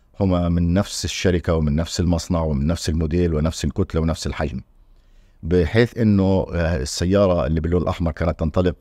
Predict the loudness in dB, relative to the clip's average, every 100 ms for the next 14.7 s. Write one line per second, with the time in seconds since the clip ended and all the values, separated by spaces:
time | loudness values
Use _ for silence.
0 | _ -4 -4 -2 -4 0 0 -2 -4 0
1 | 0 0 -2 -6 0 2 2 0 -2 -2
2 | -2 -4 -2 -2 0 -2 -2 -2 -4 -8
3 | -4 0 0 -2 -8 _ _ _ _ -2
4 | 0 0 2 2 2 0 0 -2 -2 -4
5 | -4 0 0 -2 -12 _ _ -4 -2 0
6 | -2 -4 -8 -2 0 0 -2 -6 _ _
7 | -2 -2 2 2 4 4 4 2 0 -2
8 | 2 2 2 0 0 -4 -6 -2 0 0
9 | 0 -2 -2 -4 -2 -4 -4 -2 -2 -2
10 | -4 -8 -14 -4 0 2 0 -2 0 0
11 | 0 -2 -2 0 -2 -6 _ _ -8 -4
12 | 2 0 2 2 2 2 0 0 0 0
13 | -4 -2 -2 0 0 0 -2 -2 -4 -2
14 | 0 -2 -4 -6 -4 -6 -10